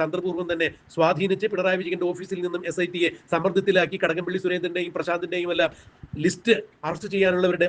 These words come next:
പട്ടികയിൽ നിന്നും വെട്ടിമാറ്റി എന്നാണ് ഇപ്പോൾ മനസ്സിലാക്കാൻ കഴിയുന്നത്. അതായത് രണ്ടായിരത്തി ഇരുപത്തിയാറിലെ തെരഞ്ഞെടുപ്പിന് മുമ്പ് കടകംപള്ളിയെയോ പ്രശാന്തിനെയോ അറസ്റ്റ് ചെയ്യുകയാണെങ്കിൽ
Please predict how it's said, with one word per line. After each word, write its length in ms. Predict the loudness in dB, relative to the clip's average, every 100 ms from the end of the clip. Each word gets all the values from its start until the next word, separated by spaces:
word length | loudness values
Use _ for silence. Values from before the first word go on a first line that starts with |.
| 2
പട്ടികയിൽ 320 | 2 4 4 4
നിന്നും 180 | -2 -2
വെട്ടിമാറ്റി 680 | -4 -2 -2 2 0 0 -8 -6 -2
എന്നാണ് 300 | 0 0 -4 -4
ഇപ്പോൾ 160 | -4 -4 -4
മനസ്സിലാക്കാൻ 460 | -4 0 0 0 -2 _
കഴിയുന്നത്. 380 | 0 0 -6 -16 _ _ _ _ 2
അതായത് 280 | 4 4 4
രണ്ടായിരത്തി 340 | 4 4 2 0
ഇരുപത്തിയാറിലെ 400 | 2 2 0 -2
തെരഞ്ഞെടുപ്പിന് 420 | -4 -4 -4 -2 -2
മുമ്പ് 160 | -2 -2 -6 -20 -2
കടകംപള്ളിയെയോ 680 | 0 2 2 2 4 4 2 -2 _ -6 -2
പ്രശാന്തിനെയോ 560 | 4 4 6 4 4 0
അറസ്റ്റ് 220 | -4 -4 -2
ചെയ്യുകയാണെങ്കിൽ 420 | 0 0 -2